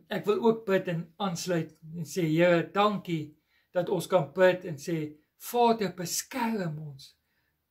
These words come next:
In u naam, want ons is een deur Jesus Christus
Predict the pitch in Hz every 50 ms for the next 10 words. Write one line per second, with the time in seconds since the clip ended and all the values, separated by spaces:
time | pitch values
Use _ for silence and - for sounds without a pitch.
0 | - 175 170 170 - - 226 214 196 170 165 170 196 202 208 196 175 156 147 147
1 | 143 135 - _ _ _ _ _ _ _ _ _ _ _ _ _ _ _ _ _
2 | _ _ _ 160 160 151 - 208 175 165 160 - 165 - - - - 226 220 208
3 | 190 165 151 147 - - - 175 165 151 151 156 156 160 - - 185 - - -
4 | - 165 151 143 - - 160 143 135 - -